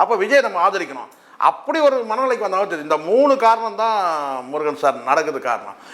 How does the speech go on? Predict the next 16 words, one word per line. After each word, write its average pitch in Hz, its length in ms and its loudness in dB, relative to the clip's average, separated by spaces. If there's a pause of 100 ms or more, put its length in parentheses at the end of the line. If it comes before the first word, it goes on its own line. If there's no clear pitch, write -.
(240)
இப்போதைக்கு 240 480 4
என்ன 226 140 2
கேட்டா, 202 220 2 (180)
டாக்டர் 208 300 0
ஸ்டாலின் 196 340 0
இருந்த 160 240 2
அந்த 147 120 -4 (100)
பிம்பம் 202 320 0
உடைஞ்சு 185 320 0
விழுந்து 156 260 -2 (520)
எல்லாருமே, 320 300 4 (200)
ஜேம்ஸ் 226 280 2
வசந்தன், 190 400 0 (120)
மனுஷபுத்திரன், 208 680 0 (420)
இன்னும் 277 220 2 (140)
எவ்வளோ 302 220 4